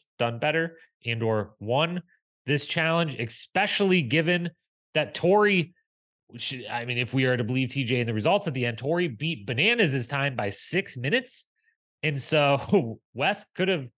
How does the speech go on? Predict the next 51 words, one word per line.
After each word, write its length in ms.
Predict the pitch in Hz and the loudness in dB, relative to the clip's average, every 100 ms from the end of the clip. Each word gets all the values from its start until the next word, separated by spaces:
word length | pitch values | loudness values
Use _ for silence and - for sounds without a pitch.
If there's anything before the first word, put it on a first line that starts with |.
| _ _ _ _ | _ _ _ _
was 120 | 120 | -2
at 160 | 190 214 | 0 2
that 180 | 214 165 | 2 4
board 200 | 185 165 | 2 4
long, 320 | 156 175 147 | 4 4 2
way 160 | 156 196 | 0 2
longer 320 | 190 196 190 | 0 -2 -4
than 140 | 175 | -6
Tori 260 | 151 160 151 | -2 0 0
was, 400 | 147 147 156 135 | 2 2 0 -4
was 160 | 123 | -10
there 240 | 110 151 147 | -4 -2 -2
with 200 | 147 190 | -4 -4
there, 300 | 165 160 151 | 0 0 0
we 140 | 147 143 | -4 -6
could 160 | 180 | -6
have 80 | 170 | -4
just 180 | 156 - | -4 -6
swam 380 | 147 175 196 175 | -4 -2 0 0
with 220 | 185 196 | -2 0
her 280 | 147 165 165 - _ _ - | 0 0 -2 -16 _ _ -2
and, 180 | 151 139 | 0 2
like, 280 | 139 135 | 0 0
convinced 400 | - 123 165 143 | -4 -2 -4 -2
her 100 | 175 | -2
to 120 | 151 143 | -2 -2
tell 280 | 170 170 | 0 0
him 380 | 160 165 160 156 | 0 0 -2 -2
and, 100 | 139 | -6
like, 300 | 127 123 117 | -4 -4 -4
made 180 | 131 156 | -4 -2
a 20 | |
little 140 | 151 135 | -2 -2
side 280 | 170 165 | -2 -2
deal. 120 | 160 143 | 0 0
I 120 | 143 | -2
don't 120 | 147 | -2
know. 140 | 147 | -2
They 80 | 139 | 0
were 80 | 139 | 0
already, 220 | 151 127 | -2 -2
they're 120 | 123 | -4
already 160 | 131 139 | -4 -4
kind 160 | 147 139 | -6 -4
of 60 | |
working 180 | 143 147 | -4 -2
together. 260 | 143 139 127 | 0 0 0
Like, 200 | 95 - _ _ _ _ _ _ _ | -4 -8 _ _ _ _ _ _ _
I 100 | 170 | -2
don't 120 | 170 | 0
know. 200 | 123 71 | -4 -6